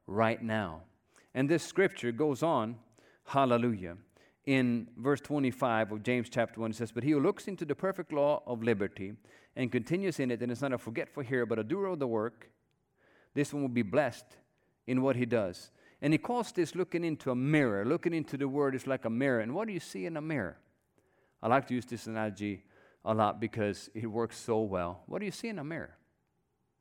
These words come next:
You see yourself, don't you? And you see yourself what you look like right now. You know, I'd be surprised if you looked into the mirror and you could see, "Well,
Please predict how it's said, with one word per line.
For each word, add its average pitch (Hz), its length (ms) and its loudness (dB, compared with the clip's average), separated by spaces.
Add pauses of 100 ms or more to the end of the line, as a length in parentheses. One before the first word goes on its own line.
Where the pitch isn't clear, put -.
(160)
You - 40 -20
see - 160 -10
yourself, 104 520 -6
don't 104 260 -14
you? - 80 -20 (920)
And 107 120 -2
you 107 100 0
see - 180 -6
yourself 120 560 0
what 101 160 -8
you 98 60 -2
look 101 180 -4
like 92 240 -2
right 92 180 -4
now. 87 240 -8 (1800)
You 110 60 -2
know, 104 80 2
I'd 123 160 2
be 151 100 2
surprised 127 640 -6
if - 160 -12
you 113 80 -2
looked 120 220 -6
into 120 200 -8
the 120 60 -4
mirror 107 300 -2
and 107 100 -4
you 104 60 -4
could 92 160 -16
see, - 180 -6
"Well, 92 420 -4